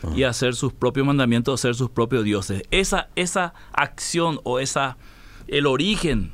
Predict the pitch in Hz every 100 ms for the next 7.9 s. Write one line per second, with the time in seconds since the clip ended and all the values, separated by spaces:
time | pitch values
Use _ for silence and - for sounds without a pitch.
0 | - 104 123 117 120 117 117 143 143 143
1 | 139 - 127 120 101 - - - - -
2 | - - 147 156 170 180 180 165 156 151
3 | 156 139 139 143 127 120 147 147 147 131
4 | 139 117 107 113 - 127 117 160 175 -
5 | 151 151 135 - - 165 175 165 156 151
6 | 147 139 143 131 117 127 104 139 160 160
7 | 135 139 147 143 147 123 127 147 165